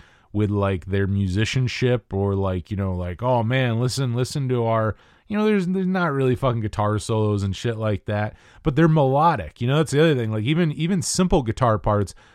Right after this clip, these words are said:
they have very, like, melodic leads and stuff, like, really,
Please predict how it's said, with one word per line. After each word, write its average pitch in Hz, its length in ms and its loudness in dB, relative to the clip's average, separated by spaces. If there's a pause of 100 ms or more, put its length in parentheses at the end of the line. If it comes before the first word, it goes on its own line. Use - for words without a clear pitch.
(100)
they 139 60 0
have 147 120 2
very, 170 280 4
like, 160 280 2
melodic 127 480 0
leads 120 440 0
and 95 140 -2
stuff, 78 500 -6
like, 107 240 -2
really, 135 760 2